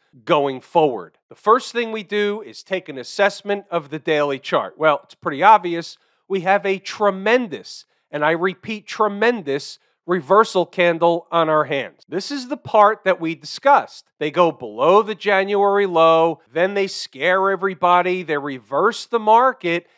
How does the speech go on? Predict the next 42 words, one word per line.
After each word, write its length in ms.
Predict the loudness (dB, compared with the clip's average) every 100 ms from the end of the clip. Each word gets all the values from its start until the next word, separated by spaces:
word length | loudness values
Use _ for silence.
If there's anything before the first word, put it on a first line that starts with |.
| _
and 140 | -4
if 180 | -4 -4
they 160 | -8 -8
close 540 | -4 2 2 0 -6
the 100 | -6
week 540 | -4 -6 -6 -8 -14 -6
above 680 | -6 -6 0 4 4 2 0
that 260 | 2 2
low 280 | 2 4 4
from 260 | 2 -8 -8
January, 760 | -2 0 0 0 0 0 -2 -8 _ _
that's 220 | -4 -2
a 260 | -2 -2 -6 _
bullish 560 | 0 2 2 -2 -4 -14 _
sign. 580 | -10 0 2 2 0 -6 _ _
I 40 | -18
said 280 | -4 -2
it 200 | -2 -4 -10
in 140 | -12
these 180 | -10 -4
videos, 540 | -2 0 2 2 0 -4
I 120 | -12
said 260 | -6 -4
it 140 | -4 -6
in 80 | -8
the 100 | -6
live 420 | 0 0 0 -4
room, 440 | 0 4 4 2 -4
I 100 | -14
said 200 | -6 -6
it 140 | -6
to 60 | -12
my 160 | -12
wife, 560 | -6 4 4 4 -4 _ -6
who 100 | -2
has 320 | 0 -2 -4 -16
no 340 | -2 2 6
idea 320 | 4 2 -4
what 140 | -2 -2
I'm 100 | -4
talking 380 | -4 -4 -6
about 380 | -8 -4 -4 -6